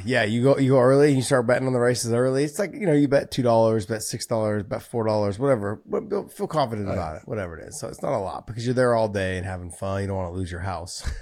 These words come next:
Speaker 1: <laughs> So, but, <laughs> you know, so, uh, but, you know, I'm definitely the guy that'll bet on the jackass.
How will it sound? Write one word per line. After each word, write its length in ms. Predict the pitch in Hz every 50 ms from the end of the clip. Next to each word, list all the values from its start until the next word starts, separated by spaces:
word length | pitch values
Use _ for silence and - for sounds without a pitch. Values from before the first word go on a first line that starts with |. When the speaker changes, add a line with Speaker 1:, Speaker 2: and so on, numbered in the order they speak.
| - -
Speaker 1:
<laughs> 160 | 151 135 -
So, 500 | - - - 175 180 165 160 170 156 - - - - - - - - - - -
but, 320 | 135 127 123 120 120 110 - - - -
<laughs> 600 | - - - - - _ - - - - - _
you 80 | - 143
know, 160 | 131 135 156
so, 340 | 151 - 156 135 131 131 123
uh, 340 | 123 120 117 117 113 107 95
but, 80 | - 139
you 40 | 147
know, 120 | 139 123
I'm 140 | 135 139 127
definitely 340 | 135 147 143 - 147 131 127
the 80 | 120
guy 100 | 120 120 120
that'll 140 | 110 110
bet 160 | 104 98 110 107
on 100 | 107 104
the 80 | 101
jackass. 680 | 90 101 101 104 101 - 107 90 82 85 90 - -